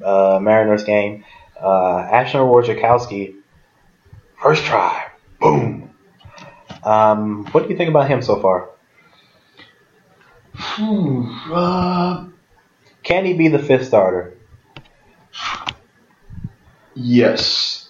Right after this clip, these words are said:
Speaker 2: I mean, he, he pitched well enough in the minors, and I think he's just kind of getting through these first few start jitters.
Speaker 1: Mm-hmm.
Speaker 2: I mean, he's still a young guy. He's, what, twenty-three, twenty-four?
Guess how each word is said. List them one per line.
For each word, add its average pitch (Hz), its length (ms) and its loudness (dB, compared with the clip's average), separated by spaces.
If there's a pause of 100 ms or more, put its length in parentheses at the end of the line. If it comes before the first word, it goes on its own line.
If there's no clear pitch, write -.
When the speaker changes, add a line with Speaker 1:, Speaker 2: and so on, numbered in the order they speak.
Speaker 2:
I 131 60 -4
mean, 117 200 2
he, 123 340 -4 (300)
he 123 180 -4
pitched 165 360 -2
well 135 260 4
enough 135 160 0
in 127 60 -6
the 123 60 -4
minors, 123 720 -2 (2000)
and 117 180 0
I 120 160 0
think 131 220 2
he's 123 360 -4
just 135 200 -6
kind 180 240 2
of 139 80 -8
getting 147 360 2
through 143 260 2
these 127 180 -8
first 131 420 -2 (640)
few 139 140 -2
start 131 400 0
jitters. 143 640 -2 (220)
Speaker 1:
Mm-hmm. 107 360 -6
Speaker 2:
I 120 40 -2 (1000)
mean, 139 100 -2
he's 143 80 -2
still 202 120 6
a 175 60 6
young 151 160 2
guy. 170 200 4
He's, 131 80 -2
what, 123 180 -6
twenty-three, 151 600 -6
twenty-four? 139 600 -8